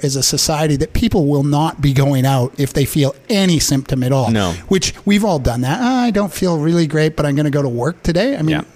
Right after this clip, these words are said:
Speaker 2: That, that
Speaker 1: doesn't really affect me. I go downstairs. But
Speaker 2: Yeah. But those days are over
Speaker 1: those
Speaker 2: now.
Speaker 1: days are over, and they
Speaker 2: Yeah.
Speaker 1: should be over.
Speaker 2: Yeah.
Speaker 1: Like, no one wants to go there and all of a sudden I'm sick because Joe next door was sick two days ago.
Speaker 2: Yeah.
Speaker 1: Like,
Speaker 2: No.
Speaker 1: no way.
Speaker 2: No, and it, it's, um,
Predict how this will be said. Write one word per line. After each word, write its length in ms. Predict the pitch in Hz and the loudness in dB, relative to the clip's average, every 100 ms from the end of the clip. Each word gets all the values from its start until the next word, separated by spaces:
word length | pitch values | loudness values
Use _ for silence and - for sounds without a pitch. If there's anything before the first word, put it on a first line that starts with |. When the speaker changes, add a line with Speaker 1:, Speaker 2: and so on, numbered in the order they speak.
| - | -4
Speaker 2:
That, 100 | 175 110 | -2 0
that 80 | 135 | -2
Speaker 1:
doesn't 160 | 170 190 | 0 2
really 200 | 180 165 | 2 0
affect 320 | - 160 - | 0 -2 0
me. 160 | 175 160 | 0 0
I 80 | |
go 120 | 151 147 | 0 0
downstairs. 680 | 143 131 - 180 120 110 | 0 -2 -2 0 0 -4
But 200 | - 156 95 | -4 -2 -2
Speaker 2:
Yeah. 100 | - - | -6 -8
But 80 | 117 | -2
those 180 | 156 113 | 0 2
days 180 | 127 95 | 0 0
are 100 | 95 | 0
over 180 | 104 - | 0 2
Speaker 1:
those 220 | 240 226 | 2 2
Speaker 2:
now. 60 | |
Speaker 1:
days 280 | 202 208 180 | 2 2 2
are 120 | 170 | 2
over, 300 | 175 233 180 | 2 2 0
and 200 | 180 196 | 0 0
they 40 | 220 | 0
Speaker 2:
Yeah. 40 | |
Speaker 1:
should 340 | - - 453 392 | 0 0 0 2
be 180 | 170 135 | 2 2
over. 220 | 117 - | -2 -4
Speaker 2:
Yeah. 160 | 101 98 - - _ - | -2 -4 -6 -20 _ -6
Speaker 1:
Like, 260 | 262 - - | -6 -4 -2
no 180 | 240 480 | 0 2
one 180 | 453 | 2
wants 220 | 269 208 - | 0 0 -2
to 80 | |
go 240 | 147 156 180 | -2 0 2
there 160 | 180 | 2
and 160 | 156 151 | 2 2
all 140 | 190 | 2
of 80 | 202 | 2
a 40 | 190 | 0
sudden 260 | 185 156 | 0 0
I'm 200 | 147 180 | 0 0
sick 320 | - 185 175 | 0 -2 -4
because 320 | 160 156 123 120 - | -4 -2 -4 -6 -8
Joe 340 | - 160 175 | -2 2 2
next 320 | 170 143 - | 0 -2 -4
door 200 | 143 175 | 0 0
was 160 | 185 143 | 2 0
sick 220 | - 156 - - - | -2 -4 -6 -20 -6
two 140 | 180 | -2
days 280 | 135 160 185 | 0 0 0
ago. 160 | 185 208 | 0 0
Speaker 2:
Yeah. 160 | 247 269 - - | -2 -4 -12 -10
Speaker 1:
Like, 140 | 185 | -2
Speaker 2:
No. 180 | 247 - | 0 2
Speaker 1:
no 40 | |
way. 360 | 302 311 131 117 - - - | 0 0 -2 -6 -14 -10 -2
Speaker 2:
No, 240 | 117 113 | 0 2
and 180 | 110 131 | 0 0
it, 140 | 87 | 0
it's, 340 | 139 135 - 127 | 0 0 -2 -2
um, 400 | 117 113 107 | 0 0 -2